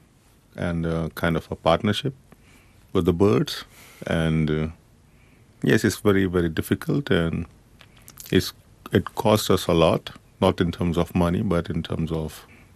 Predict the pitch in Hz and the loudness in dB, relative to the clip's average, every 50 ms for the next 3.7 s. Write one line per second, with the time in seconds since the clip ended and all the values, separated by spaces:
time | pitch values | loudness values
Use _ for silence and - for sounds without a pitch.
0 | - - - 87 82 - - - 92 90 87 82 80 80 80 85 82 - - - | -20 0 2 2 2 2 2 2 4 4 4 4 2 2 0 -2 -2 -2 -8 -12
1 | - - _ _ - _ _ 90 85 85 80 - - - 80 76 80 82 80 - | -12 -14 _ _ -20 _ _ -2 0 0 -2 -4 -6 -6 -8 -4 -4 -6 -6 -4
2 | - - 87 90 90 92 92 92 95 92 95 95 - 98 95 95 101 107 107 107 | -2 0 2 2 2 2 2 4 4 4 2 2 4 2 2 4 4 2 2 2
3 | 98 82 82 82 82 80 78 80 80 78 78 76 76 76 | 0 0 0 -2 -2 -2 -2 -4 -4 -4 -4 -4 -6 -8